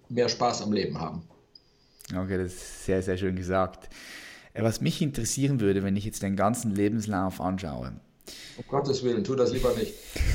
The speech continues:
Speaker 2: <laughs> Gab's da in deinem Leben irgendwo einen Punkt, wenn wir jetzt zurückgehen in deine Kindheit,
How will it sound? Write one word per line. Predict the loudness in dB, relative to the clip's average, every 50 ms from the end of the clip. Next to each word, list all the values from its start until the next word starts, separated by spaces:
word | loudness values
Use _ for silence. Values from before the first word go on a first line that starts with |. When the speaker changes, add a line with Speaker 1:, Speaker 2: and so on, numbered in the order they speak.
| 4 4 2 2 0 0
Speaker 2:
<laughs> | -4 -6 -6 -4 -4 -4 -6 -6 -8 -10 -12 -14 -8 4
Gab's | 6 6 6 6 4
da | 4 4
in | 4 4 4 6
deinem | 6 6 6 6 8
Leben | 8 8 8 6 4 2 2
irgendwo | 2 2 2 2 4 4 4
einen | 4 4 2 2 2
Punkt, | 2 4 6 6 4 4 2 0 -4 -6 -4
wenn | -2 -2 -2
wir | -2 -2
jetzt | -4 -6 -8 -8
zurückgehen | -8 -6 -4 -4 -4 -4 -6 -6 -4 -4 -2 -2
in | -2 -2 -2
deine | -2 -2 -2 -2 -2 -4
Kindheit, | -6 -6 -2 -2 -2 0 -2 -4 -4 -6 -6 -8 -12 -16